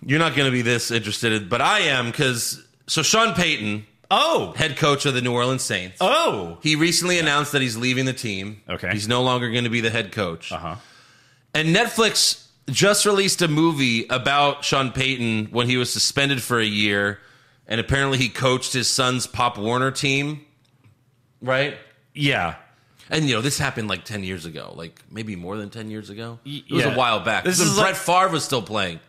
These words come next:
Speaker 2: Yeah.
Speaker 1: So, Sean Payton, in real life, he's from California. And in this movie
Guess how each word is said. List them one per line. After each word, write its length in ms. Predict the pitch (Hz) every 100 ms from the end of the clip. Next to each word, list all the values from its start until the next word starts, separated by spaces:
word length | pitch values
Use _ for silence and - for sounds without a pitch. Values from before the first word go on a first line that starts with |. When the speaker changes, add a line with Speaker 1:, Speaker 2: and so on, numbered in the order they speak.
| -
Speaker 2:
Yeah. 320 | 110 95 76 - _ _ _ - - - -
Speaker 1:
So, 520 | - 214 202 190 - - -
Sean 340 | - 226 262
Payton, 540 | 190 196 165 151 143 131 _ -
in 140 | 147
real 160 | 165 156
life, 200 | 135 113
he's 140 | 120
from 160 | 160 135
California. 720 | 185 196 139 147 120 85 65 - _ _ _ _ _ _ _ _
And 120 | 143
in 60 | 170
this 180 | 254 202
movie 600 | 226 233 151 113 104 104